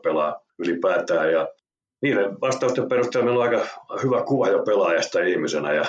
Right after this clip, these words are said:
eikä pelkästään tietenkään kiekkoilijana, vaan nimenomaan vähän niin kuin muulla tavalla. Ja mun mielestä siinä alkaa se jonkunnäköinen luottamuksellinen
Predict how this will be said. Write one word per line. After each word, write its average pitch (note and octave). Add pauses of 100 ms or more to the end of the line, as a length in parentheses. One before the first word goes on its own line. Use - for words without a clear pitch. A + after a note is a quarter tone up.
(260)
eikä E2
pelkästään E2
tietenkään E2+
kiekkoilijana, C#2+
vaan -
nimenomaan D2+
vähän D#2
niin D#2
kuin E2
muulla D#2
tavalla. E2
Ja D2 (360)
mun E2+
mielestä -
siinä F2+
alkaa E2+
se F2+ (140)
jonkunnäköinen G#2 (300)
luottamuksellinen F#2